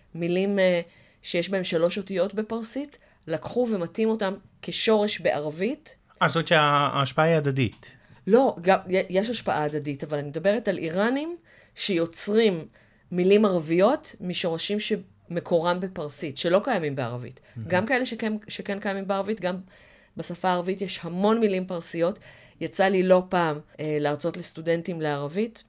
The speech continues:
Speaker 1: יצא לי לא פעם להרצות לחיילים שלומדים ערבית, ותמיד אני גורמת להם להתבאס שהם לא למדו פרסית, כי אנחנו יותר טובים, וכי השפה שלהם מלאה מילים פרסיות, אבל גם להפך, יש גם המון מילים בערבית,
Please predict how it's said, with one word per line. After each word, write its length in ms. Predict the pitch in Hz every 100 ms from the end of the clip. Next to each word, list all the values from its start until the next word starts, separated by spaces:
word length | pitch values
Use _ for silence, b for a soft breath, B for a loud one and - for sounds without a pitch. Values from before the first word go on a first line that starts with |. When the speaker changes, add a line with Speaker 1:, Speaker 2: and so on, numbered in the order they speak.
| _ 160
Speaker 1:
יצא 240 | 156 160
לי 160 | 151 156
לא 140 | 151
פעם 200 | 156 147
להרצות 380 | 147 135 143 139
לחיילים 520 | 143 135 143 139 147
שלומדים 420 | 143 143 135 147 139
ערבית, 340 | 131 220 240
ותמיד 360 | 170 147 151 143
אני 160 | 139
גורמת 420 | 131 127 127 127
להם 140 | 123 123
להתבאס 420 | 127 131 135 156
שהם 200 | - 127
לא 80 | 127
למדו 220 | 131 131
פרסית, 420 | 131 131 - 202 - B B
כי 80 | -
אנחנו 280 | 139 135 117
יותר 260 | 92 202 208
טובים, 320 | 226 220 214 B B B
וכי 200 | 165 151
השפה 320 | 139 139 143
שלהם 280 | 135 143 131
מלאה 240 | 127 117 127
מילים 240 | 127 131
פרסיות, 480 | 135 135 226 285 240
אבל 260 | 160 151 - _ - 131
גם 200 | 156 156
להפך, 420 | 143 131 127 139
יש 100 | 151
גם 120 | 156
המון 320 | 143 160 190
מילים 220 | 208 196
בערבית, 360 | 180 156 185